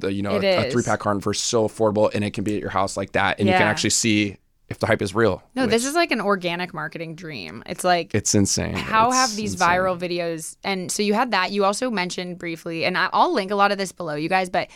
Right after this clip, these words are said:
Speaker 2: he was showing me, like, someone on E S P N was talking about it. Obviously, Jordan Belfort, Jordan Belfort?
Speaker 1: Jordan Belfort,
Speaker 2: Yeah,
Speaker 1: yes,
Speaker 2: yeah.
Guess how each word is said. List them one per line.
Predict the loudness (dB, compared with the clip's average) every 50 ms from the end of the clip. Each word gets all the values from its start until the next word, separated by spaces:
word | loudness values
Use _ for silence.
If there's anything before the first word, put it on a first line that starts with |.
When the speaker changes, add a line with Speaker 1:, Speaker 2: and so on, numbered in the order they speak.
| -20 -20 _
Speaker 2:
he | _ -4 0
was | 2 4
showing | 4 4 4 4
me, | 2 2
like, | 2 0 0 0
someone | 0 -2 0 0 0
on | -2 -2 -4
E | -6 -6
S | -6 -6
P | -6 -4 -2 -2
N | -2 0
was | 0 -2 0
talking | 2 2 2 2 0 -4 0
about | 2 2 2 2
it. | 2 0 0 2
Obviously, | 2 0 2 2 -2 0 0 0 0
Jordan | -2 -2 -2 0 0 0 -2 -4 -6 -2
Belfort, | 0 0 0 0 -2 -6 -12 -20 -20 -18 -14 -12 -12 -10 -12 -12 -14
Jordan | -14 -12 -12 -12 -12
Belfort? | -12 -12 -14 -14 -16 -16 -16 -16 -16 -18 -20 -20 -16 -6 2
Speaker 1:
Jordan | 4 4 4 6 4
Belfort, | 2 2 0 0 0
Speaker 2:
Yeah, | 2 4
Speaker 1:
yes, | 4 4
Speaker 2:
yeah. | 4 4